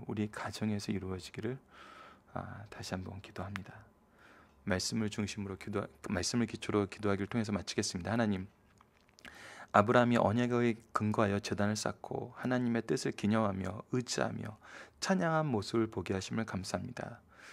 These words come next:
우리의 삶의 흔적도 하나님의 약속에 근거한 참된 예배와 하나님의 약속의 성취와 영혼을 구원하는 귀한 믿음의 열매로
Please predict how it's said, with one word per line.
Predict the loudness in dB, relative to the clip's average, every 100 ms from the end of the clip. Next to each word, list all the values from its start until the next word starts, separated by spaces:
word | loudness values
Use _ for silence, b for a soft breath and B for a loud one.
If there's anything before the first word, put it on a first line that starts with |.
| B -2
우리의 | 2 2 2
삶의 | 0 0 0
흔적도 | 2 0 0 -4 -6 _ -6 -6 -14 _ B B
하나님의 | -4 -2 0 0 2 2
약속에 | -2 -6 -6 0 0
근거한 | 0 -4 0 2 2
참된 | 0 0 0 0 -2 0
예배와 | 0 0 -2 -4 -10 -14 B B B B
하나님의 | 0 0 0 0 0 -2
약속의 | -6 -6 0 0
성취와 | 0 0 -2 -4 -2 0 0 -6 B B 6
영혼을 | 6 6 2 0
구원하는 | -2 0 2 2 0 -2
귀한 | 2 2 4 2
믿음의 | 0 -2 0 2
열매로 | 2 2 -2 -4 -6